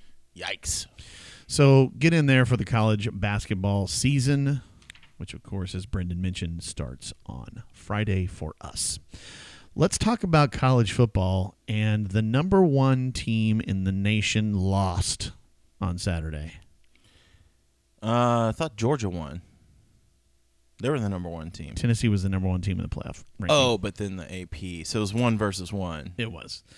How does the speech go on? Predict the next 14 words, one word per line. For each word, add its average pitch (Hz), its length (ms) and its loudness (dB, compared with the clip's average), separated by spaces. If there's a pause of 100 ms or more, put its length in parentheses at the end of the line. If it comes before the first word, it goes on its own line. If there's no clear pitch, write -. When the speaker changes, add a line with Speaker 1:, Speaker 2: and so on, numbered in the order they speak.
(320)
Speaker 2:
Uh, 123 320 2
so - 200 -2
that's 110 200 0
why 101 160 0
the, 92 240 -2
that's 117 220 -2
the - 100 0
curveball 101 480 0
I 98 40 2
wanted 98 300 0
to 95 60 -2
throw 107 260 0
you 92 180 0
there. 87 300 -6